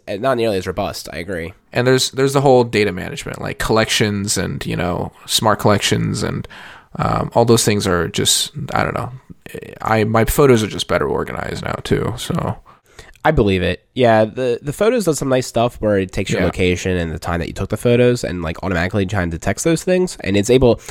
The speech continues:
Speaker 1: dude, this is pretty cool. I took photos of Rachel's at, at her birthday, um, dinner, right?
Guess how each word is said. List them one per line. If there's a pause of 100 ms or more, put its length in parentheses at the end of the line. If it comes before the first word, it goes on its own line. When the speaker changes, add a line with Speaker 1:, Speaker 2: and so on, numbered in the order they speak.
(340)
Speaker 1:
dude,
this
is
pretty
cool. (420)
I
took
photos
of
Rachel's (400)
at,
at
her
birthday, (340)
um,
dinner, (180)
right?